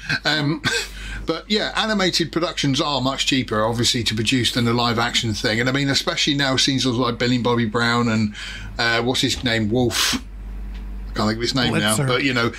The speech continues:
Speaker 1: yeah, you know, they've all, they've all gone on to other things now because they're all famous. <laughs> Obviously, all of a sudden, they're sort of like, "Oh, you want us to come back? Well, this is gonna cost you," <laughs> you know. Um, and so doing an animated show where somebody's impersonating the voice,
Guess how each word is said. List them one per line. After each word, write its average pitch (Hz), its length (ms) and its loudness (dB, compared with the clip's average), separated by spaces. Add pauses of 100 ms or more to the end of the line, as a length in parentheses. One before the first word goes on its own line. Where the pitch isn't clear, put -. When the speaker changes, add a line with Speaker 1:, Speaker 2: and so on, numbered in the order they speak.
(640)
Speaker 1:
yeah, 135 300 2
you 151 180 2
know, 135 100 -2
they've 151 180 0
all, 165 120 2
they've 151 320 -2
all 165 100 0
gone 151 180 0
on 143 120 2
to 147 160 2
other 135 160 -2
things 147 340 -2
now 110 120 2
because 120 280 -2
they're 131 120 0
all 127 120 2
famous. 117 560 0
<laughs> - 0 -
Obviously, - 500 0
all 143 80 2
of 139 60 0
a 143 60 2
sudden, 135 280 0
they're 143 120 2
sort 165 160 0
of 143 60 0
like, 147 200 0 (320)
"Oh, 214 60 4
you 175 140 2
want 208 120 2
us - 60 0
to - 80 -8
come 175 160 2
back? 170 360 -2 (180)
Well, 190 140 2
this - 180 0
is 123 100 0
gonna 117 200 -2
cost 110 300 0
you," 147 100 2 (180)
<laughs> 214 760 0
you 180 100 0
know. 170 180 0 (300)
Um, 160 280 0 (460)
and 165 120 -2
so 175 120 0
doing 156 260 0
an 160 80 2
animated 147 500 2
show 127 220 2
where 151 120 4
somebody's 131 360 2
impersonating 127 500 0
the 120 60 2
voice, 151 440 0